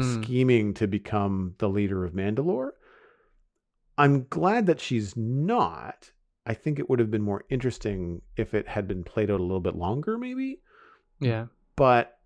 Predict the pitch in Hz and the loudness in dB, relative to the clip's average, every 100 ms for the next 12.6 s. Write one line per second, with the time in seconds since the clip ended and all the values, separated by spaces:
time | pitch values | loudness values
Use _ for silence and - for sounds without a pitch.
0 | _ 120 165 220 - 208 165 156 120 - | _ 2 2 2 2 4 4 2 -2 -6
1 | - 113 113 107 - 95 98 92 - 90 | -2 2 2 0 -4 -2 -2 -4 -6 -8
2 | - - 104 98 - 95 101 92 87 85 | -8 -6 -4 -4 -6 -8 -6 -4 -6 -8
3 | _ _ - _ - 101 92 92 - 98 | _ _ -20 _ -12 -4 0 0 -2 -6
4 | 95 92 90 92 92 87 82 80 - _ | -4 -6 -6 -6 -6 -6 -6 -10 -14 _
5 | _ _ _ - _ - - _ - - | _ _ _ -20 _ -20 -20 _ -12 -8
6 | 95 90 85 - 101 98 92 92 95 87 | -6 -6 -8 -6 -4 -2 -2 -4 -4 -4
7 | 87 80 - - - - 135 185 170 127 | -4 -6 -8 -18 -8 4 6 6 4 4
8 | 123 120 110 101 101 101 - _ _ - | 4 2 -2 0 0 -2 -4 _ _ -4
9 | 113 98 98 95 92 92 - 92 87 82 | -2 0 -2 -2 -4 -6 -6 -8 -8 -10
10 | - - 92 92 82 82 _ _ _ _ | -12 -8 -4 -2 -2 -6 _ _ _ _
11 | 113 98 87 - 117 107 87 - 110 98 | -6 -4 -6 -4 -2 -2 -2 -2 -2 -2
12 | 80 - 101 110 123 123 | -4 -8 -2 2 2 2